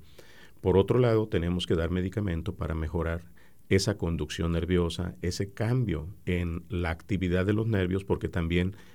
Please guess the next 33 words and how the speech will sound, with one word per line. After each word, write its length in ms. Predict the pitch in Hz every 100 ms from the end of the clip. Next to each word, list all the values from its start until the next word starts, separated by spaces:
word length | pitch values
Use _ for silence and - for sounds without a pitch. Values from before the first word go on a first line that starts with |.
| -
el 180 | 82 82
cambio 300 | 87 101 107
en 60 |
la 60 | 110
actividad 220 | 104 98
de 80 | 101
los 100 | 107
nervios 340 | 101 90 87
me 100 | 90
va 80 | 82
a 80 | 85
propiciar 520 | 90 95 107 92 82 - -
a 120 | - 92
que 100 | 95
mejore 420 | 82 92 87 87
la 140 | 82
circulación. 680 | 82 82 82 78 - 135 139 - - - - - - - -
Simultáneamente, 1000 | - 95 87 85 95 104 107 92 90 131 135 -
habrá 280 | 87 87
que 120 | 85 87
dar 180 | 85
medicamentos 760 | 87 87 87 92 90 82 92 87
para 520 | - 80 73 73 78 - - - - - -
quitar 480 | 101 101 120 135
el 80 | 120
proceso 400 | - 82 80 82
infeccioso, 560 | 78 - - 67 69 - - - - - -
que 100 | 98
puede 320 | - 110 117
ser 380 | 110 101 95 95
combinado, 680 | - 87 87 87 90 92 131 139 -
o 20 |
sea, 240 | - 76